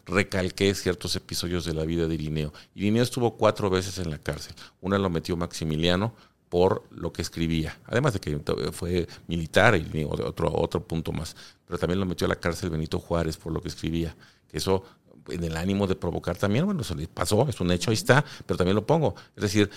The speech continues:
ese irre-, esa década nacional que la vendemos con tanto, eh, o los, muchos historiadores la recuerdan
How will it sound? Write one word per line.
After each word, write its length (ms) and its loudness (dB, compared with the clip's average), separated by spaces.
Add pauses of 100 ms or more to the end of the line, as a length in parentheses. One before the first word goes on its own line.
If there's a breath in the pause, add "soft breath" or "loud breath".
(160 loud breath)
ese 520 2 (140)
irre-, 400 0
esa 540 -2
década 480 4
nacional 420 -2
que 80 -2
la 80 4
vendemos 400 -2
con 220 -8
tanto, 600 0 (240 loud breath)
eh, 640 -2 (600 loud breath)
o 120 0
los, 220 0
muchos 220 -2
historiadores 420 4
la 60 4
recuerdan 440 2